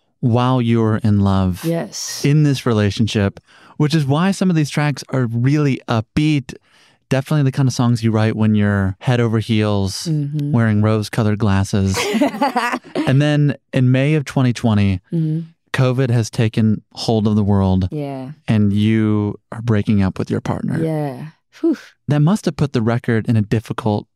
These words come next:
Speaker 2: Oh,
Speaker 1: place
Speaker 2: my
Speaker 1: for you.
Speaker 2: goodness. I told everybody, I was like, "I'm sorry. I'm just, I'm sorry. I can't, I can't listen to this."
Speaker 1: Because it reminded you of her.
Speaker 2: Yeah. And, like, I was bitter.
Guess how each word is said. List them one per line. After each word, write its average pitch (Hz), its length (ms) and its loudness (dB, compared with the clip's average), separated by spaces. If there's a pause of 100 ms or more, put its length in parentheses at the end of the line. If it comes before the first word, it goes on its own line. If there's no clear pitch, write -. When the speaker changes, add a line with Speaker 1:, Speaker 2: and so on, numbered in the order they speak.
Speaker 2:
Oh, 156 100 -2
Speaker 1:
place 120 220 2
Speaker 2:
my 139 80 -4
Speaker 1:
for 131 80 0
you. 107 140 0
Speaker 2:
goodness. 143 360 -6 (220)
I 190 140 2
told 196 260 -2
everybody, 190 420 2
I 170 40 2
was 170 100 -2
like, 170 160 -2
"I'm 170 140 -4
sorry. 170 720 -2 (180)
I'm 190 260 -8
just, 196 280 -4
I'm 185 200 -4
sorry. 202 840 -2
I 185 120 -2
can't, 214 440 -2
I 175 100 -4
can't 196 260 -6
listen 175 300 -6
to - 120 -18
this." - 480 -18
Speaker 1:
Because 123 220 -2
it 127 60 2
reminded 113 440 2
you 104 120 2
of 101 60 -2
her. 113 300 -2
Speaker 2:
Yeah. 220 680 0
And, 180 240 -2
like, 170 360 -4 (120)
I 175 120 0
was 175 240 -2
bitter. 170 760 -6